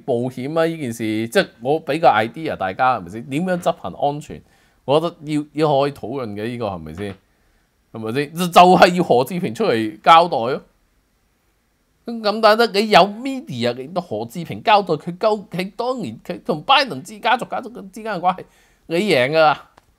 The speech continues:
唔單止 Trump 贏，你都贏。當然黑警會搞嘅，你，你都要小心。就係中國想買起你，我都要講晒所有嘅 risk。但係呢個就係個正確方向。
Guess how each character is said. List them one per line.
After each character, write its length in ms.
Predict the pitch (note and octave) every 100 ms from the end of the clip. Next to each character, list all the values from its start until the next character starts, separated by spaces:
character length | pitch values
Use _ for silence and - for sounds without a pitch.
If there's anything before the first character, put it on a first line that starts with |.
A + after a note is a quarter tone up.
| _ _ _ _ -
唔 180 | E3+
單 160 | A3 B3+
止 60 | G#3
Trump 240 | - G#3+
贏， 180 | E3 F#2 -
你 180 | B2+ F#3
都 100 | F#3+
贏。 240 | A2+ D#2 - _ _ _ _ _ - - _ _ _ _ _ G#3
當 160 | C4
然 100 | A3+
黑 100 | D4+ A3+
警 180 | F#3
會 100 | D#3+
搞 120 | C3 A2+ B2+
嘅， 120 | G#2 - _ _ _
你， 120 | C3+
你 300 | E3+ C3+ C#3+
都 80 | F3
要 80 | D3
小 200 | A#2+ A#2
心。 0 | A2+ - _ _ _ _ _ _
就 80 | E3
係 60 | F3
中 140 | A3+
國 80 | G#3+
想 240 | D#3+ C#3+ - C#3 - -
買 220 | A#2 B2
起 100 | D3 B2
你， 180 | F#2+ - _ -
我 120 | F#3+
都 60 |
要 80 | B3 E3
講 280 | B2+ F3
晒 160 | G3 C#3+
所 240 | - A2
有 80 | E3
嘅 80 | C#3+
risk。 340 | C3+ C#3 - - _ _ _ _ _ _ _ _ _ _ _ _ _ _ _ _ _
但 180 | E3 F3
係 40 |
呢 120 | A#3
個 80 | G#3
就 80 | D3+
係 40 | A2
個 80 | A#2+
正 140 | A2
確 120 | A2+
方 180 | A#2 A#2+
向。 160 | A2+